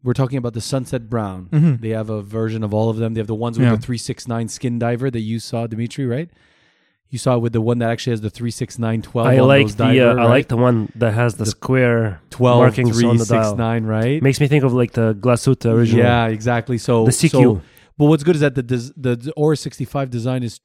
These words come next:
Speaker 1: is true to the sixty-five. There's a lot of different, uh, versions of it.
Speaker 2: So next, uh, category is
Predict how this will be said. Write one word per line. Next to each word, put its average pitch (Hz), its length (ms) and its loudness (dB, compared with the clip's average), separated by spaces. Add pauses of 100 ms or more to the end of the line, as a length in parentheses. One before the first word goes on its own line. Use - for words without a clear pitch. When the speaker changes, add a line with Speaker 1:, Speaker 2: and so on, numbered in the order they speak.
Speaker 1:
is 127 180 -12
true - 240 -10
to 127 120 -10
the 117 100 -8
sixty-five. 120 560 -12
There's 117 140 -8
a 110 40 -10
lot 113 300 -6
of 107 140 -8
different, 113 440 -10
uh, 104 520 -10
versions 110 460 -8
of 90 120 -18
it. 87 140 -20 (300)
Speaker 2:
So 214 480 2 (380)
next, - 640 -6
uh, 143 220 -2
category 165 420 2
is 143 200 2